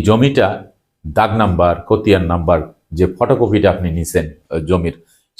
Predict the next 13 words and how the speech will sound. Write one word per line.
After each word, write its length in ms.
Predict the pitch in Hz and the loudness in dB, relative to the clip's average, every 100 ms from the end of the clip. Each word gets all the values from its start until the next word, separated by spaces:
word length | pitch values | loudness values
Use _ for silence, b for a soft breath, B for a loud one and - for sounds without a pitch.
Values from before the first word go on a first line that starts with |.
| - | -2
তার 140 | 127 - | 0 2
সাথে 160 | 127 104 | 2 2
মিলাই 280 | 120 160 131 | 4 4 4
দেখতে 260 | 98 - | 0 -2
হবে 200 | 76 71 - _ 90 | -2 -4 -10 _ -2
যে 120 | 107 117 | 0 2
এই 80 | 113 - 95 | 0 -2 -8
সম্পত্তিটা 500 | 110 101 117 117 117 104 | -8 -4 -4 -2 -6 -2
তার 120 | 98 98 | -2 0
নিজের 280 | 117 113 82 | 2 2 0
কিনা, 200 | - - - _ _ 123 | -4 -12 -16 _ _ 0
আর 100 | 151 | 0
একজনের 380 | 139 156 151 | 2 0 0